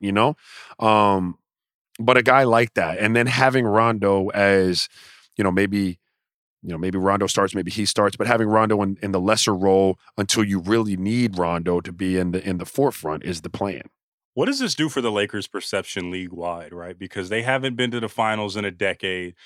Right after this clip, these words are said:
Speaker 2: Um, they win a chip now, but during those six years when they weren't playing in the postseason,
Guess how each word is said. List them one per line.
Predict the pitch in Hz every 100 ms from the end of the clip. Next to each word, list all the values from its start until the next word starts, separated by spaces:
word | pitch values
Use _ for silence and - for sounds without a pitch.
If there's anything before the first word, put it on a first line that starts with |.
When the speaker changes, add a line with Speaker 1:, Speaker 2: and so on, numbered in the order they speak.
| _ _ _
Speaker 2:
Um, | 101 95 95
they | 107
win | 107 120
a | 123
chip | - 127 110
now, | 110 110
but | 101 104 107
during | 117 135 139
those | 131 -
six | 143 120 -
years | 135 135
when | 117
they | 117
weren't | 110 123 113
playing | 123 117
in | 110
the | 107
postseason, | 120 127 - 110 98 95